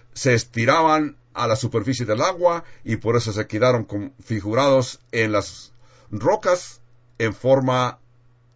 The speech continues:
vertical. Gracias por esa pregunta. Una pregunta más. La pregunta es, ¿ustedes creen que ese diluvio fue universal o simplemente local?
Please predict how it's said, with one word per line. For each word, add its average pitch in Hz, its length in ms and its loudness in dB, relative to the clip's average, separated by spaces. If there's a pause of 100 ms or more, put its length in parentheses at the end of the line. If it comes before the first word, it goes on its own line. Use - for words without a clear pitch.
vertical. 98 1000 -4 (480)
Gracias 131 440 0
por 101 200 -4
esa 101 180 -6
pregunta. 78 500 -10 (200)
Una 160 200 2
pregunta 139 380 2
más. - 520 -8 (260)
La 117 160 0
pregunta 131 480 2
es, 85 400 -4 (540)
¿ustedes 160 680 0
creen 156 340 4
que 139 260 2
ese 131 220 0
diluvio 117 580 0
fue 127 500 2 (500)
universal 101 1160 -2
o 98 160 -2
simplemente 110 760 -4
local? 98 800 -2